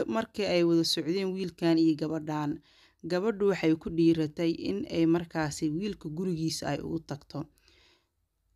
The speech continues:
Kadibna waxaa dhacday habeen waqti dambe ayada oo ah, ayay soo baxday gabadhan,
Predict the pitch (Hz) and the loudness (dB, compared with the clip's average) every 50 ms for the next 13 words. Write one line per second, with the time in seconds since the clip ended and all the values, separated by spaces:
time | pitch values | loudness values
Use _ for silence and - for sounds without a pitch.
0 | _ _ _ _ _ _ _ - 214 208 180 175 190 165 180 175 170 170 180 170 | _ _ _ _ _ _ _ -4 -4 -2 -2 -2 0 2 4 4 4 4 2 0
1 | - 165 151 147 147 160 - 139 147 156 165 165 165 165 - _ _ _ _ _ | 0 0 0 0 -2 -2 -2 -2 0 2 2 2 2 0 -4 _ _ _ _ _
2 | - - - 175 180 214 233 226 214 208 208 214 208 - - - 190 160 170 165 | -14 -8 -4 -2 0 0 0 0 -2 -4 -6 -6 -8 -8 -8 -8 -4 0 2 2
3 | 160 156 165 160 160 170 175 180 170 170 - - 147 151 - - 165 170 165 - | 4 4 4 2 2 2 2 2 0 0 -2 -2 -2 -2 -2 -2 -2 -2 -4 -6
4 | _ _ _ _ _ _ _ _ _ - 165 180 196 196 185 - - 208 208 208 | _ _ _ _ _ _ _ _ _ -4 -2 0 0 2 2 2 0 0 -2 0
5 | 175 170 165 - 160 160 160 151 165 160 170 160 160 165 165 | 0 0 0 0 0 -2 0 0 0 0 0 0 2 2 4